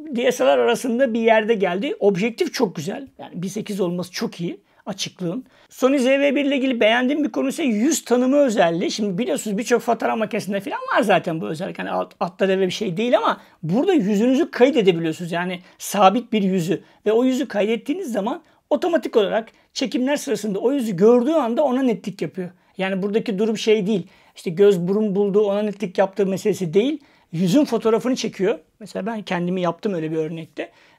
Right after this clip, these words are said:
Ve bunu tanımlıyorsunuz. Ve fotoğraflarda ve videolarda otomatik olarak o yüze odaklanıyor, netlik yapıyor. Bu da en azından netliğin hani takibi, devamı açısından da çok başarılı olmuş. Şimdi ürünün tabii ilginç bir özelliği var. Sony Z V bir'in çok hızlı netlik yapabiliyor. Biliyorsunuz özellikle bizim gibi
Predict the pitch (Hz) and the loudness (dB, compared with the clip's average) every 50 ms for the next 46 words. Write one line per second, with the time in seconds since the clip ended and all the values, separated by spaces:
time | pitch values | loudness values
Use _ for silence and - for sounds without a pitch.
0 | - 202 208 214 220 247 240 247 - 220 220 240 254 285 277 220 - - 202 240 | -2 -2 0 2 2 2 2 0 0 2 2 4 4 2 2 0 -2 -4 -6 -6
1 | 233 - - _ _ _ _ - - 185 - 240 226 254 247 233 185 214 208 196 | -8 -8 -12 _ _ _ _ -8 -6 -2 -2 0 2 2 2 2 2 2 2 2
2 | 214 220 208 196 233 208 220 196 175 170 165 165 175 233 277 302 - _ _ _ | 2 2 2 2 2 4 4 4 4 2 -2 -2 0 0 -2 -2 -4 _ _ _
3 | _ - 247 233 262 247 233 220 - - - 185 196 226 - - 226 220 214 202 | _ 0 2 4 4 4 2 0 -2 -2 0 0 0 0 0 2 0 2 2 0
4 | 175 170 254 277 285 - _ _ _ - 214 208 214 202 202 - 208 180 175 185 | 0 2 0 0 0 -4 _ _ _ -4 0 0 0 0 0 -2 -6 -6 -4 -4
5 | 226 226 202 180 196 - 233 180 - 180 175 - 240 233 196 262 247 262 294 320 | -2 -2 -4 -4 -4 -8 -8 -6 -6 -6 -4 -4 -4 -2 -2 2 4 4 4 4
6 | 262 262 226 226 240 254 302 302 254 233 220 233 226 - 233 247 269 294 285 254 | 2 0 -2 0 0 0 0 0 2 2 2 0 0 0 0 0 2 2 0 -2
7 | - - 202 196 190 196 196 202 202 196 - 196 185 190 175 202 208 214 214 214 | -4 -6 -8 -10 -2 2 2 4 4 2 0 -4 -2 2 2 2 4 2 2 0
8 | 226 240 226 - - - - 208 226 247 185 214 233 247 - 269 226 196 202 190 | 0 -2 -4 -6 -8 -10 -8 -8 -6 -6 -6 -4 -6 -4 -4 -4 -4 -4 -4 -6
9 | 175 - 196 165 170 165 175 185 247 320 - - - - - - - - - - | -4 -4 -6 -6 -6 -6 -6 -6 -6 -8 -8 -10 -12 -14 -12 -12 -10 -10 -10 -10
10 | - - - - - - - 403 381 - 294 277 302 311 330 349 - 359 262 349 | -10 -10 -8 -6 -6 -4 -4 -4 -2 -2 -2 -2 -2 -2 -2 -2 -2 -2 -2 -2
11 | 294 277 254 311 - - - 285 269 240 247 269 285 294 294 269 240 - - 226 | -4 -4 -4 -4 -4 -4 -4 -4 -4 -2 0 0 0 0 0 0 -2 -2 -2 -2
12 | 220 220 196 196 214 214 214 208 202 185 202 233 294 - - 247 208 - 233 208 | -2 0 0 0 0 2 2 2 0 0 0 -4 -4 -4 -4 -6 -4 -2 -2 -4
13 | 180 180 196 233 269 240 202 196 196 196 - 226 185 - 202 151 - 180 165 170 | -2 -2 -4 -4 -2 -2 -2 -2 -2 -2 -4 -6 -6 -4 -6 -6 -6 -6 -6 -6
14 | 165 240 302 240 254 277 247 226 - 262 277 220 226 - - 233 208 214 196 202 | -6 -6 -6 -6 -6 -6 -6 -6 -4 -2 0 0 0 -2 -2 -4 -4 -4 -2 0
15 | 226 226 220 202 233 220 | 0 0 0 0 0 -2